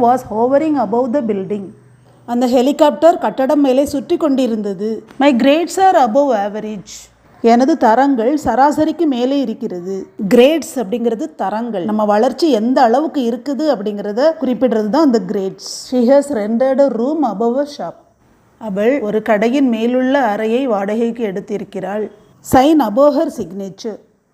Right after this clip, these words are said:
Don't sign on her signature. அவள் போட்ட கையொப்பத்திற்கு மேலே நீ கையொப்பமிடு. அவள் கையொப்பத்தை ஒட்டி கையொப்பம் இடாதே. It is on the shelf just above your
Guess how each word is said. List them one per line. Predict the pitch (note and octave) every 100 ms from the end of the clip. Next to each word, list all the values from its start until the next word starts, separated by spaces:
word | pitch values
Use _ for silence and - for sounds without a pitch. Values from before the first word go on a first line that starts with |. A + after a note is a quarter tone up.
| _ G#3+
Don't | C4+ D#4 F4+ -
sign | C4+ B3 D4+ - A3
on | B3 A3+
her | C#4 C4+
signature. | G#3+ D#3+ F3+ E3+ - F#3+ - - - _ A3+
அவள் | G#3 A3+ A3+
போட்ட | A#3 A#3+ D#4+ D#4+
கையொப்பத்திற்கு | A#3+ A3 B3+ C#4+ C#4+ D4 D4 D#4+ B3 G#3+
மேலே | A#3 C#4 E4+ D#4+
நீ | B3 B3+ C4 G#3+
கையொப்பமிடு. | G#3+ A3 - A#3+ F#3 E3+ A#3 A#3 - _ - G#3+
அவள் | G#3+ A#3
கையொப்பத்தை | A#3 A3 C4+ C#4 C#4+ D#4 C4+
ஒட்டி | G#3+ - D#4 D#4
கையொப்பம் | A#3+ A#3 B3 D4 C#4 G#3+
இடாதே. | F#3 F3+ E3+ F#3 - _ _ _ -
It | B3+ D4+
is | D4+ A#3+
on | D#4 F4+
the | G#4+ -
shelf | B3 B3 - - - C4
just | E4 - D#4
above | B3+ D#4 F4+
your | C#4+ A#3